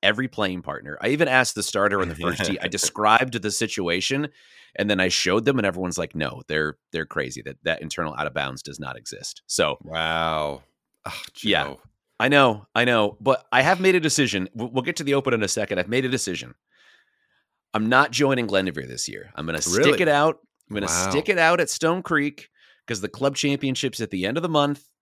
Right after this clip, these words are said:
Speaker 1: You gotta play from the tips, which is a seventy-four point two rating and a hundred and forty slope. It is not an easy
Speaker 2: Oh,
Speaker 1: golf
Speaker 2: wow.
Speaker 1: course from back.
Speaker 2: Yeah,
Speaker 1: Yeah, it's
Speaker 2: that
Speaker 1: like
Speaker 2: is, that is difficult.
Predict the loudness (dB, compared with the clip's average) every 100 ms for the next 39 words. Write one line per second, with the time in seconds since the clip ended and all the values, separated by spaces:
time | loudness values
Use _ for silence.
0 | _ _ _ _ -4 0 0 2 2 0
1 | -4 -4 0 0 -2 -8 -8 -10 -6 -4
2 | -4 -6 -10 -14 -20 _ -2 0 2 2
3 | 0 2 2 4 2 0 0 0 2 2
4 | 2 2 2 2 0 0 -2 2 2 0
5 | 2 2 2 0 -4 -2 0 2 0 -2
6 | 2 4 4 4 2 2 -2 -2 -4 0
7 | 2 2 2 0 -2 -10 -6 -6 -6 -6
8 | -8 -10 -16 -18